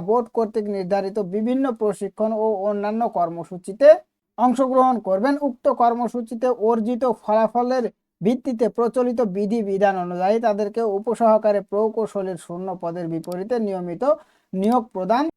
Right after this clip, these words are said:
বোর্ড কর্তৃক বিবেচিত হতে পারে। তো ভিউয়ার্স, এখানে অনেক রেসপন্সিবিলিটি দেওয়া আছে, আসলে সবগুলো বলা সম্ভব হচ্ছে না,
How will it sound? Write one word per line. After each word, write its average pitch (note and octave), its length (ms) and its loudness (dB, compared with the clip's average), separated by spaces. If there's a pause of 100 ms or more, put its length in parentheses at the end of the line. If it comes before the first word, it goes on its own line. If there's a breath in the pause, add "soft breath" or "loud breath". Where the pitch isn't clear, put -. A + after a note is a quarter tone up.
(120)
বোর্ড C4+ 220 8 (100)
কর্তৃক A#3 420 0
বিবেচিত F#3+ 460 0 (260)
হতে G#3 240 -2 (140)
পারে। G#3 260 4
তো C#4+ 120 2
ভিউয়ার্স, D4 360 6
এখানে C#4 200 -2 (180)
অনেক D4 180 2 (120)
রেসপন্সিবিলিটি A3+ 800 -2
দেওয়া F3 200 2
আছে, E3 180 -4
আসলে A3 200 -6 (120)
সবগুলো G3+ 420 0
বলা F3+ 160 0 (100)
সম্ভব D#3 320 -6
হচ্ছে D#3 220 -10
না, G3+ 60 -4